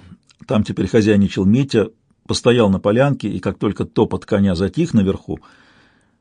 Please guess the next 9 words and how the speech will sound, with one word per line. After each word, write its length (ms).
подошёл 360
к 80
Стёпке. 480
«Ну, 200
ты 140
долго 300
тут 180
ковыряться 460
будешь?» 320